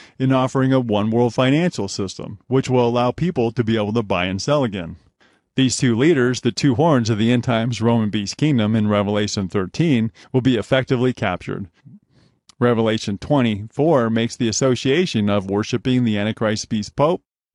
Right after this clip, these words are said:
and having the mark on their foreheads or on their hands. It says, "And I saw thrones, and they sat upon them, and judgment was given to them. And I saw the souls of them that were beheaded for the witness of Jesus and for the word of God,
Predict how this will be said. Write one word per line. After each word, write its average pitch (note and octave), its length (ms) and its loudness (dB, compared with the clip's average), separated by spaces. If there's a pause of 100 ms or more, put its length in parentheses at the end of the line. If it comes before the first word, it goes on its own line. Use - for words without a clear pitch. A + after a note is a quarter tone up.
and C3 120 0
having D3+ 300 2
the C3+ 80 2
mark B2+ 380 2
on A#2 120 -2
their G#2+ 120 0
foreheads G#2+ 500 0
or G#2 100 -2
on F#2 140 -2
their F2+ 120 -4
hands. B2 420 -2 (260)
It A2+ 120 -4
says, G2+ 360 -2
"And A#2 100 2
I C3 60 2
saw C3 240 2
thrones, D3 500 -2
and A2+ 200 0
they A#2+ 100 2
sat B2+ 260 0
upon G2 320 -2
them, F#2+ 320 -8
and A2 160 -4
judgment B2+ 440 2
was A#2 140 -2
given D#3 300 0
to G#2+ 140 -4
them. F#2 300 -6 (200)
And B2 120 0
I C3 80 2
saw C#3 200 0
the C3 120 2
souls D#3 340 2
of G2+ 120 -2
them F#2 240 -2
that G2+ 140 -2
were G#2 140 0
beheaded B2+ 500 0
for G#2+ 120 -4
the F#2+ 80 -4
witness A#2 420 0
of A#2+ 80 0
Jesus F#2+ 460 -8
and G#2 160 -6
for A#2+ 120 2
the A2+ 80 2
word A2+ 220 2
of A2+ 140 0
God, F2 300 -2